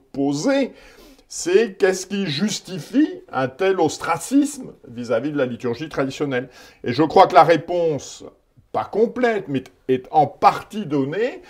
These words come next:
par une lettre de Monseigneur Benelli, qui à l'époque était substitut à la secrétaire d'État, et qui écrit à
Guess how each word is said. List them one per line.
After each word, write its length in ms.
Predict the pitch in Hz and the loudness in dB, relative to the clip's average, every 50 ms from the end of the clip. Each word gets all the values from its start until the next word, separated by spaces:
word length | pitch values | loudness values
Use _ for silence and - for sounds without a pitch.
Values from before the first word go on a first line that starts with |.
| - - - - _ - - | -20 -20 -20 -20 _ -10 2
par 200 | - 131 - 135 | 4 4 4 4
une 160 | 156 151 151 160 | 4 0 0 4
lettre 380 | 175 180 175 175 - - 139 | 4 4 4 2 0 -6 -10
de 580 | 135 113 120 113 117 113 110 107 104 104 101 104 | -6 -4 -2 -2 0 0 0 0 -2 -2 -4 -4
Monseigneur 540 | 107 110 135 131 - 156 143 147 147 139 139 | -4 -2 -2 -2 -2 0 4 6 6 6 6
Benelli, 680 | 135 135 131 131 135 139 226 277 294 311 294 285 233 - _ | 4 2 2 2 2 4 4 4 2 2 -2 -6 -10 -14 _
qui 260 | - - 135 120 113 | -14 -10 -6 -4 -4
à 80 | 113 110 | -2 -4
l'époque 500 | 110 117 120 120 139 139 135 135 135 - | -4 -6 -6 -4 -2 -2 -2 -2 -4 -8
était 520 | 117 104 98 - - 117 110 110 107 101 | -12 -12 -12 -14 -14 -12 -10 -8 -8 -10
substitut 760 | 104 - - 190 156 - - 170 170 143 - - 170 156 147 | -10 -12 -12 -14 -14 -14 -14 -14 -14 -14 -14 -8 -4 -2 0
à 40 | 131 | 0
la 100 | 117 117 | 0 -2
secrétaire 500 | - - 123 - - 120 - 123 110 101 - 107 110 107 | -2 -4 -6 -4 -4 -4 -2 -2 -2 -4 -4 -8 -10 -8
d'État, 440 | 95 110 104 - - 214 247 - - - - - _ - _ _ _ _ _ - | -8 -8 -4 0 2 2 2 0 -2 -6 -20 -20 _ -20 _ _ _ _ _ -10
et 120 | 101 107 | -10 -10
qui 200 | 101 - - 131 127 | -8 -4 0 0 0
écrit 580 | 123 - - - - 156 147 147 143 127 123 | 0 -2 -6 -4 -2 -2 0 0 0 0 2
à 280 | 113 104 101 98 95 95 | 2 2 2 2 0 -2